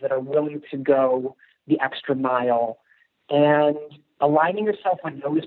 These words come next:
people and, you know, giving them the kind of art that will make everyone excited, uh, to pitch.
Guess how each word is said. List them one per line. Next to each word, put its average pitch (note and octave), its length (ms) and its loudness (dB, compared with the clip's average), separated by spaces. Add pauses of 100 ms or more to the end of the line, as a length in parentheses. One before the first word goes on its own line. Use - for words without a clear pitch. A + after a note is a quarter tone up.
people F3+ 460 2 (160)
and, C#3 680 -2 (160)
you D3+ 100 -8
know, C#3+ 100 2
giving D#3 400 2
them D3+ 380 0 (540)
the C#3 80 0
kind D3+ 320 2
of D3 120 0
art C#3+ 280 2 (100)
that C3 480 -4 (140)
will C#3+ 120 -4
make C#3 320 -2 (240)
everyone C3+ 340 -2
excited, C#3+ 600 -4 (460)
uh, B2+ 380 -2 (220)
to - 80 -8
pitch. - 300 0